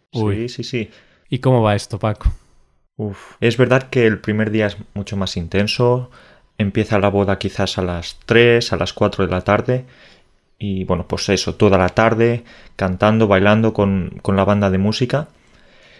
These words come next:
Speaker 1: Y luego el domingo, pues, eh, vas,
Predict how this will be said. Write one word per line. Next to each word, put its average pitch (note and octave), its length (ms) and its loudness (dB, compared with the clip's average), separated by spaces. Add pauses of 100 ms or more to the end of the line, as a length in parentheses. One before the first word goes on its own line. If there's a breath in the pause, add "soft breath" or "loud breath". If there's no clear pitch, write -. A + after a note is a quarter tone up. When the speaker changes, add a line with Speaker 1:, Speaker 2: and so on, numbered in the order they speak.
Speaker 1:
Y B2 120 4
luego C#3+ 240 4
el C#3 80 2
domingo, C#3 720 2 (340)
pues, A2 500 -2
eh, G#2 380 -6
vas, A2 840 -6